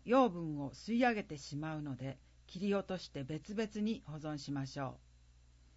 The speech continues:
う。根の部分は乾燥させないように、切り口はラップや湿らせた新聞紙などでくるみ、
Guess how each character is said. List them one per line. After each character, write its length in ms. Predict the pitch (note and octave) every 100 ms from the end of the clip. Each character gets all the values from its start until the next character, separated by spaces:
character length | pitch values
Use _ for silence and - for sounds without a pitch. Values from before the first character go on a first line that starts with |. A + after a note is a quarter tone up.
| - - - - - G3+
う。 20 |
根 140 | C4+
の 100 | C4
部 140 | G3 F#3+
分 240 | F3 D#3
は 180 | C#3+ D3 -
乾 200 | G#3 A3+
燥 220 | A3+ G#3
さ 160 | G3+
せ 160 | F#3 G3
な 160 | F#3+ F#3
い 100 | F3
よ 160 | E3+
う 60 | C3+
に、 220 | B2+ - - - - - -
切 80 | -
り 120 | G3+
口 300 | G#3 - -
は 140 | D3 C3+
ラ 140 | D#3
ッ 40 | - -
プ 100 | G3
や 240 | F3+ E3+ - - -
湿 320 | - - G#3+ A3+
ら 160 | G#3+
せ 160 | G#3 F#3+
た 300 | - F#3 D#3+
新 320 | - A3+ A#3+
聞 200 | A#3 G3+
紙 140 | D3+
な 140 | C#3+ C#3
ど 100 | C3
で 140 | B2 -
く 140 | E3
る 100 | E3
み、 280 | D3+ C3+